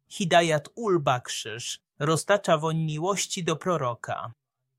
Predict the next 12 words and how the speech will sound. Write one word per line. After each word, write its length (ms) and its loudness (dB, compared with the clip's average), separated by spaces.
Nauki 560 0
Aala 440 6
Hazrata 600 2
Imama 540 2
Ahmada 520 2
Razykene 840 -2
niosą 480 2
to 140 -2
samo 320 2
przesłanie 600 0
także 360 0
dziś. 480 -6